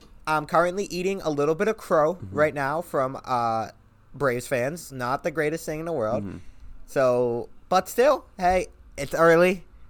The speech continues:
Speaker 1: They've only played eleven games.
Speaker 2: I mean, they did just, like,
Speaker 1: Bryce Harper's he
Speaker 2: they did just crank the Braves last night.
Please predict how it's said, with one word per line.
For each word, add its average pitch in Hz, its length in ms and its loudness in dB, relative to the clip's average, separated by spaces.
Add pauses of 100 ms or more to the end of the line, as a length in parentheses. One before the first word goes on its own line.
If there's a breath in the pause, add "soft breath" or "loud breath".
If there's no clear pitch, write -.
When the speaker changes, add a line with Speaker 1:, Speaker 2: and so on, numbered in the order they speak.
Speaker 1:
They've 139 140 0
only 151 200 0
played 180 160 2
eleven 151 360 0
games. 156 460 -4
Speaker 2:
I 131 60 0
mean, 160 180 4
they 135 140 2
did 160 240 0
just, 135 220 -4
like, 90 180 -2
Speaker 1:
Bryce 151 240 2
Harper's 170 360 2
he 170 160 -6
Speaker 2:
they 120 120 0
did 120 160 -4
just - 180 -4
crank 95 480 -4
the - 60 -16
Braves 78 520 -6
last 71 260 -10
night. - 200 -16